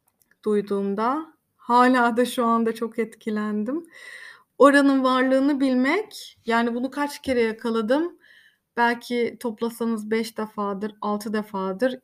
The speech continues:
on altı defadır. Çok sürekli her gün yaptığım için bir şey fark etmiyor. Bir saniyedir, beş saniyedir,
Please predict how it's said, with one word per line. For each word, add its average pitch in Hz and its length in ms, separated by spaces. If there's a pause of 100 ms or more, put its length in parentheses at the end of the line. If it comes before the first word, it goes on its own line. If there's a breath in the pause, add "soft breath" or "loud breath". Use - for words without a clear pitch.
on 269 120
altı 208 340
defadır. 190 720
Çok 214 160 (880)
sürekli 214 440
her 214 200
gün 208 180
yaptığım 196 520
için 196 360
bir 208 40
şey 226 280
fark 214 320
etmiyor. 220 560 (1300 loud breath)
Bir 339 60
saniyedir, 226 1200
beş 233 180
saniyedir, 196 1000